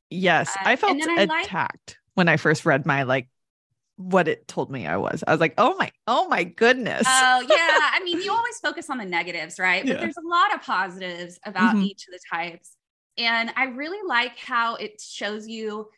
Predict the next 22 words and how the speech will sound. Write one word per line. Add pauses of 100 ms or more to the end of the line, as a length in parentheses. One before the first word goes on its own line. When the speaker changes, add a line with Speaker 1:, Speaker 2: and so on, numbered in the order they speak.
(260)
Speaker 2:
if
you're
not
in
a
good
place, (520)
you're
gonna
go
towards
more
of
this
negative
stuff,
and
it
identifies
Speaker 1:
Mm-hmm.
Speaker 2:
what
that